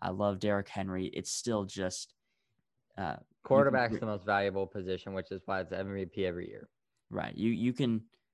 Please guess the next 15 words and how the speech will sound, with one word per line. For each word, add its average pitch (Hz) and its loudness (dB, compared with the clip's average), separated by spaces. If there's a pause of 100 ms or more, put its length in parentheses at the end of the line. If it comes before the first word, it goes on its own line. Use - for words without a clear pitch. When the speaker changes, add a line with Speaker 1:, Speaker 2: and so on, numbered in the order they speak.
(800)
Speaker 1:
you 120 0
can 143 4
replicate 117 2
being 101 0
a 101 0
good 101 -2
running 98 2
back 92 0
a 85 -4
lot. 85 2
It's - -12
just 98 -10
running 98 -2
and 92 -6
moving. 95 -4